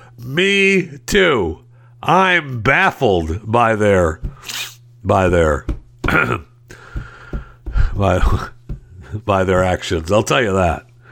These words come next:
Uh, so they were both, uh, fined.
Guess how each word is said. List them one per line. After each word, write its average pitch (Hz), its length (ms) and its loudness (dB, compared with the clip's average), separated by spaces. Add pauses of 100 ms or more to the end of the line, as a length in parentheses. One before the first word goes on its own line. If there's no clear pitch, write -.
(520)
Uh, 98 680 2 (1400)
so 139 160 0
they 147 100 2
were 139 100 2
both, 135 380 0
uh, 107 240 2
fined. 92 640 -4